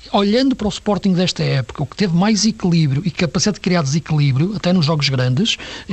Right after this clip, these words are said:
e este jogo com o Braga eu considero um jogo grande, foi com Bruno César no meio. Portanto, eu acho que quando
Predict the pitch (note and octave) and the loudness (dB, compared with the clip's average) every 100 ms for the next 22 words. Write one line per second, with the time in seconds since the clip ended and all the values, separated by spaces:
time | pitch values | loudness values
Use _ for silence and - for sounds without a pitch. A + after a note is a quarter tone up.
0 | - E3 E3+ - D#3 - D3+ D3 C3 E3 | 0 2 2 0 -2 0 0 0 0 -2
1 | F3 D#3 D3+ C#3+ D3 B2+ C3+ C3+ C#3+ G#3+ | 0 0 2 2 2 0 2 2 0 -2
2 | - - - - A3 A3 G#3+ G#3 A3 F#3 | -8 -14 -6 -2 -2 0 0 2 0 2
3 | G#3+ G3+ A3 A3+ F#3 - - - - A3 | 0 2 2 2 -2 -8 -20 -20 -4 -2
4 | C4 D4 C#4 - - D4 C4 | -2 0 -2 -2 -2 0 0